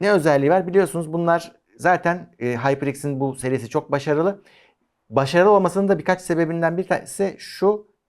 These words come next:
set olarak veriyor size bunu. Normalde mikrofonları da set olarak alabilirsiniz ama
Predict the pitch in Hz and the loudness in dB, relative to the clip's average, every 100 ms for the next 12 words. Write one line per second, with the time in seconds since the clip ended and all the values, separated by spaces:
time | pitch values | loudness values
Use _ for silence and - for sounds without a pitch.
0 | _ _ _ - - 233 240 147 135 117 | _ _ _ -18 -4 -4 0 2 4 2
1 | - 110 107 101 98 98 104 131 202 170 | 0 -2 -2 -6 -8 -8 -2 0 2 2
2 | 117 143 185 143 135 156 156 156 160 165 | 2 0 -2 -6 -6 -2 -2 0 2 0
3 | - 135 135 131 131 123 135 131 151 135 | 0 -2 2 4 4 2 2 2 -2 -2
4 | 220 226 120 | 0 2 0